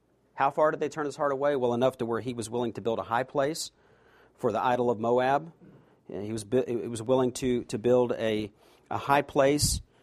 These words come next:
uh, on the mountain east of Jerusalem for the idol of the Ammonites, uh, Molech.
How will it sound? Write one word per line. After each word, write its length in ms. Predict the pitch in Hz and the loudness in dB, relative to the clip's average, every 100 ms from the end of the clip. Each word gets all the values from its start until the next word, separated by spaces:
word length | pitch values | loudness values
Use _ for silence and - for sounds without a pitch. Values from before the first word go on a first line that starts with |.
| _ - | _ -8
uh, 100 | - | -4
on 160 | 123 | -2
the 60 | 117 | 0
mountain 320 | 117 131 131 - | 2 2 0 -2
east 260 | 135 - | -4 -4
of 60 | 117 | -6
Jerusalem 640 | 117 123 135 - 143 135 | 0 0 0 -2 -4 -6
for 440 | - 120 117 113 113 _ - - _ _ | -2 2 2 2 -2 _ -20 -20 _ _
the 160 | 110 110 | -4 2
idol 440 | 127 131 127 127 - | 4 6 4 2 -4
of 340 | 123 117 110 101 | 0 0 0 -4
the 160 | 113 | -2
Ammonites, 680 | 127 127 123 127 135 - - - - | 0 0 2 2 2 -2 -6 -10 -16
uh, 80 | - | -14
Molech. 640 | 139 123 139 135 131 139 | -4 4 4 6 4 2